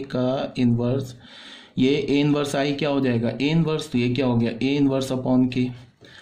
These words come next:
तो यहाँ से I into this matrix, ये हो जाएगा K A matrix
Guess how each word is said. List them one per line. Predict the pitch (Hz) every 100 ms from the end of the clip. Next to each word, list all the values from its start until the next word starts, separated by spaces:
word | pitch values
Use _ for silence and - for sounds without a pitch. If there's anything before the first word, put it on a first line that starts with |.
| _ -
तो |
यहाँ | 120 120
से | 123 135 110
I | 120 139
into | 143 139 143
this | 139 139 - -
matrix, | 127 127 123 135 127 -
ये | 127
हो | 120
जाएगा | 123 127 127 127
K | 123 131 139 135
A | 135 139
matrix | 127 120 131 127